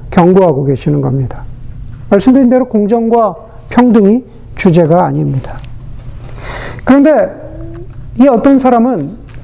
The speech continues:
과연 그럴까요? 그냥, 아, 정말 탐욕이 주제일까? 예. 아, 이 어떤 사람은, 어, 이미 부자인 것 같아요. 예. 이미, 이미 부자예요, 이 어떤 사람은.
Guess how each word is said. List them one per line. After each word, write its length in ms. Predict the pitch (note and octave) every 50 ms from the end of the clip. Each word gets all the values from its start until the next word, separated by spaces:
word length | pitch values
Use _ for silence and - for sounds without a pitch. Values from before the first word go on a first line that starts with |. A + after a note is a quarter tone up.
| - - - - - - - - - -
과연 240 | - - F#3+ G#3 B3+
그럴까요? 420 | A#3 - G3+ G3 - A#3+ A#3 B3+ B3+
그냥, 500 | C4 A#3+ A#3+ B3 A#3+ G#3 G3 G#3 A3 - - - - - - - - - - - - - - - - - - - - - - -
아, 160 | E3 F3 F3 D#3+
정말 240 | F3+ F#3+ A#3+ C4
탐욕이 400 | B3+ - C4+ C4 C#4+ D4 C#4+ C#4
주제일까? 580 | - - F#3 E3+ G#3 A3+ A3+ A3 - A3+ A#3+ B3+ - - - - - - - - -
예. 200 | F#3 E3 D3 D3 - - - - - - - - - - - - - - - - - - - - - - - - - - - - -
아, 380 | G3 F3 F3 E3+ E3 E3+ E3+ F#3+
이 80 | A#3+ C#4+
어떤 300 | C4+ A#3+ - D4 D4+ C4+
사람은, 560 | C#4+ D4 C#4+ C#4 C#4 D4 C4 F#3 D3+ F#3 B3+ - - - - - - - - - - - - - - - - - - - - C4+
어, 300 | C4+ A#3 F#3 F#3+ F3+ F3 G#3
이미 520 | A#3+ G#3 A3+ B3+ C4+ C#4+ C4 G#3 F3 - - - - - - - - - - - - - - - - - -
부자인 440 | - - G3 A#3 C#4 B3+ G3+ D#3+
것 100 | C3 D3
같아요. 420 | C3 B2+ A#2+ - - - C#3+ B2+ B2+ - - - - - - - - - - - -
예. 140 | E3+ D#3+ C#3 B2+ - - - - - - - - - - - - - - - -
이미, 200 | G3 F#3+ A3 G#3
이미 280 | G3+ G#3+ G#3 A#3 B3+
부자예요, 520 | A#3+ - - E3+ D#3+ D#3 G#3+ F#3+ D#3+ C#3+ C#3+
이 120 | D3+ D#3+ D#3
어떤 280 | D3 C3+ - E3+ E3
사람은. 360 | D#3 D#3+ F3 D3+ C#3 C#3 C#3